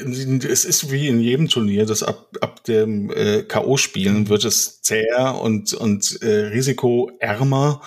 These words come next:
Äh, das ist auch, fand ich jetzt, war jetzt auch sehr deutlich zu sehen. Natürlich hat's vorher auch schon Spiele gegeben, die wenig Spaß gemacht haben. Äh, äh, aber dafür hat's halt auch Spiele gegeben, da kommen wir vielleicht noch zu, die wirklich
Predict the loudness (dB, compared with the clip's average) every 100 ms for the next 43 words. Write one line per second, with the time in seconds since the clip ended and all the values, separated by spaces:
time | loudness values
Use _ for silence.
0 | -16 -14 -14 -8 -2 0 2 0 -4 -14
1 | -14 -6 -2 -2 -2 -2 -2 -4 -6 -14
2 | -16 -16 _ -4 -2 -2 -10 -6 -2 -2
3 | -2 -2 -2 -2 -4 -4 -2 0 0 -4
4 | -6 -4 0 0 0 -2 -2 -2 -2 -2
5 | -2 0 -2 -4 -12 -18 _ -20 -20 _
6 | _ _ _ _ _ -10 -8 -2 0 2
7 | 0 0 0 0 0 -2 0 0 0 -2
8 | -4 -4 -2 -2 -4 -4 0 0 0 -4
9 | -4 0 0 -2 -14 -16 -16 -18 -20 -6
10 | -2 -2 -2 -2 0 0 0 0 0 0
11 | -2 -2 -4 -2 -2 0 0 2 2 2
12 | -4 -12 -10 -10 -10 -16 -10 -6 -6 -4
13 | -6 -6 -8 -6 -4 -4 -4 -8 -8 -8
14 | -10 -8 -10